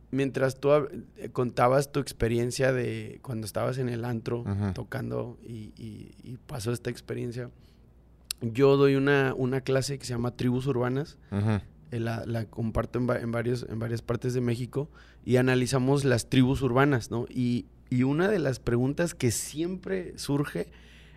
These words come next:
Speaker 1: es, ¿hasta dónde puedes llegar para ganar a una tribu urbana?
Speaker 2: Bueno, eh, es que, o sea, lo, las cosas que son pecado también son muy claras.
Speaker 1: Ujú.
Speaker 2: O sea, eh,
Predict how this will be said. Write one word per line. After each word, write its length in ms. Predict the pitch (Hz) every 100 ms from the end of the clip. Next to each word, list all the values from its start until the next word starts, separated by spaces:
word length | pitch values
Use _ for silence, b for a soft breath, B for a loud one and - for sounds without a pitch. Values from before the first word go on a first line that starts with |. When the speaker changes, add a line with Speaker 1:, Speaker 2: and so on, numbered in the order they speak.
| -
Speaker 1:
es, 380 | - 143 160 - b b b b b - - - -
¿hasta 420 | 131 - 127 123
dónde 340 | 135 147 170
puedes 580 | 170 139 147 151 156 - -
llegar 720 | 107 123 120 120 139 196 - - - - - - -
para 300 | - 135 131
ganar 680 | 117 117 113 120 139 147 147 - - - - -
a 80 |
una 260 | 123 123 131
tribu 400 | 127 127 120 117
urbana? 460 | 110 113 127 127 - - B B B
Speaker 2:
Bueno, 320 | 185 165 113
eh, 160 | 147 156
es 120 | 156
que, 240 | 202 196 127
o 80 | 127
sea, 160 | 156
lo, 200 | 147 143
las 180 | 131 135
cosas 200 | 196 190
que 60 | -
son 200 | 196 175
pecado 360 | 165 135 135
también 220 | - 107
son 160 | 113 123
muy 80 | 120
claras. 560 | - 95 123 80 - 113
Speaker 1:
Ujú. 260 | 107 117 - b b b b b -
Speaker 2:
O 120 | 98
sea, 480 | - 107 95 90 76
eh, 640 | 92 92 90 87 87 87